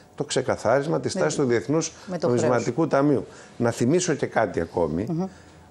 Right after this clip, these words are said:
Speaker 1: ότι τα μέτρα αλλά και τα αντίμετρα, αυτά δεν λέει κουβέντα κανένας, δεν λέει κουβέντα, ας πούμε, ότι αντίμετρα στην πρώτη φάση είναι, παραδείγματος χάρη, το επίδομα ενοικίου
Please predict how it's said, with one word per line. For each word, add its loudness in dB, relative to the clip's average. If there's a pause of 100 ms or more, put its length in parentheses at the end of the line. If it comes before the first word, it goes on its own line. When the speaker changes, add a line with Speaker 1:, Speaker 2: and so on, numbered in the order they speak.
(180)
Speaker 1:
ότι 0
τα 2 (260)
μέτρα 0 (140)
αλλά 2
και 0
τα 2
αντίμετρα, 0 (420)
αυτά -2
δεν 2
λέει 2
κουβέντα 2
κανένας, 0 (400)
δεν 2
λέει 4
κουβέντα, 2
ας -2
πούμε, 0
ότι 0 (400)
αντίμετρα 2
στην -4
πρώτη 2
φάση 0 (360)
είναι, 2 (100)
παραδείγματος 2
χάρη, 0
το -4
επίδομα 2
ενοικίου 0